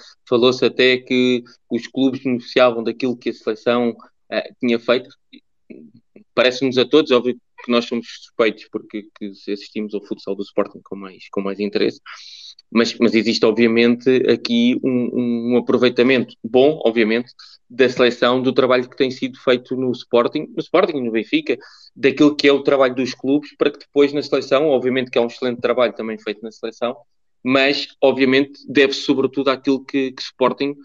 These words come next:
e Benfica fazem no dia a dia para, para potenciar esta, esta modalidade que tem ganho um peso maior naquilo que também tem sido o investimento dos clubes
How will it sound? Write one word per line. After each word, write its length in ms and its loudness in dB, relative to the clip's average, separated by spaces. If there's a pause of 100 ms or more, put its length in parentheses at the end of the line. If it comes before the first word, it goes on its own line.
(400)
e 140 -10
Benfica 520 -6 (540)
fazem 320 4
no 100 0
dia 220 2
a 40 0
dia 320 -2
para, 380 0
para 180 -4
potenciar 600 -2 (280)
esta, 420 -2
esta 240 0
modalidade 540 2
que 80 -20
tem 160 2
ganho 380 2 (380)
um 160 -4
peso 420 2
maior 520 2 (360)
naquilo 320 2
que 60 -6
também 220 2
tem 120 -2
sido 200 -4
o 60 0
investimento 600 -4
dos 180 -8
clubes 320 -8